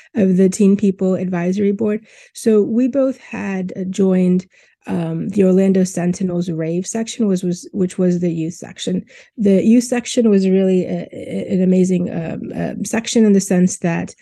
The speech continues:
it provided a way for youth in our community, especially teenagers, to be able to,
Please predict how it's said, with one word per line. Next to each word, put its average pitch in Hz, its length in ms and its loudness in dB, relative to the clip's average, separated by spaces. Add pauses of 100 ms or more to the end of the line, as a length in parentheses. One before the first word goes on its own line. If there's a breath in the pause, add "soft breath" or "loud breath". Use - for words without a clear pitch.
(240 loud breath)
it 214 160 0
provided 196 680 2
a 185 140 0
way 180 320 2
for 185 140 -4
youth 175 300 -4
in 175 120 -6
our 160 100 -8
community, 214 440 2
especially 180 500 -6
teenagers, 170 600 -2
to - 100 -6
be 175 160 -4
able 170 360 -4
to, 165 280 -2